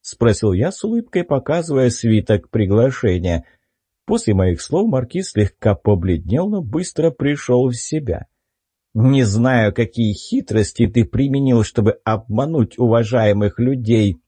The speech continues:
но тебе здесь не место», проговорил Дибон, стиснув зубы. «Так мне помочь тебе?»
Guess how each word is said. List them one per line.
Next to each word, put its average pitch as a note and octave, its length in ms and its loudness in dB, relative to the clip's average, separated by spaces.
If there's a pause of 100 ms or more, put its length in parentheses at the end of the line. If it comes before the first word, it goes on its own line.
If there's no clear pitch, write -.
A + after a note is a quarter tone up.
но G2+ 400 0
тебе F#3 500 -2
здесь D3 680 -4
не E3+ 160 -4
место», A#2 720 -2 (400)
проговорил G#2 560 2
Дибон, G#2 480 -2
стиснув C#3 680 -6
зубы. G#2 420 0 (440)
«Так A2+ 240 -4
мне C3 440 2 (140)
помочь G#2 680 0
тебе?» G#3 480 -2